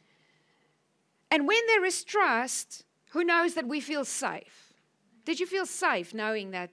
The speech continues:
he's standing behind you and he will catch you? Yeah, he says he believes he does. Okay,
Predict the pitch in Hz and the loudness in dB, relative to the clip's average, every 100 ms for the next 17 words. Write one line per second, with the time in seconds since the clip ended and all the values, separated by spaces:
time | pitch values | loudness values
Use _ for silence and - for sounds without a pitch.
0 | _ _ _ _ - 226 - 277 269 226 | _ _ _ _ -10 -8 -4 -4 -2 -4
1 | 208 214 214 190 190 202 196 190 180 160 | -4 -4 -6 -8 -8 -8 -8 -10 -12 -20
2 | - _ _ _ _ _ _ _ _ _ | -20 _ _ _ _ _ _ _ _ _
3 | _ _ 208 202 175 175 196 247 226 220 | _ _ -10 -8 -8 -10 -8 -8 -6 -6
4 | 208 220 208 185 175 165 - _ _ _ | -6 -8 -10 -14 -16 -16 -20 _ _ _
5 | _ _ _ _ _ _ 269 285 285 | _ _ _ _ _ _ 6 6 6